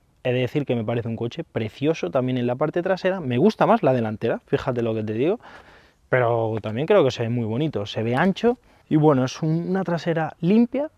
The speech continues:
muy horizontal y que funciona. Y si nos venimos al maletero, aquí es donde yo personalmente creo que encontramos uno de los principales problemas que tiene este S R S cinco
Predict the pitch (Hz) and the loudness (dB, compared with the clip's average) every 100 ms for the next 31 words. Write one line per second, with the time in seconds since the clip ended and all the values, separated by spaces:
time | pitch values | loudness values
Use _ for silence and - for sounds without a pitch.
0 | _ _ 165 220 208 220 240 233 202 214 | _ _ 6 8 8 4 2 2 4 2
1 | - _ _ _ 190 196 202 180 147 117 | -2 _ _ _ -2 0 2 0 0 -4
2 | 92 - - _ - 135 160 143 123 123 | -6 -14 -20 _ -10 -8 -4 -4 -4 -4
3 | 131 123 135 127 117 110 123 120 - - | -4 -2 -2 0 -2 -2 -4 -6 -12 -20
4 | - 123 113 139 135 135 135 120 113 135 | -4 -4 0 0 2 0 0 -2 -2 -2
5 | 131 143 139 135 139 131 127 131 131 131 | 0 -2 -4 -6 -6 -4 -4 -4 -4 -6
6 | 127 120 123 127 135 143 139 - 143 123 | -6 -6 -8 -8 -8 -6 -8 -6 -6 -6
7 | 117 117 117 131 - 123 117 123 - - | -8 -8 -8 -10 -8 -6 -6 -8 -12 -20
8 | - - - 117 113 131 123 - 170 - | -20 -20 -6 -4 0 0 -2 2 0 2
9 | 175 165 - 135 - | 0 0 2 4 4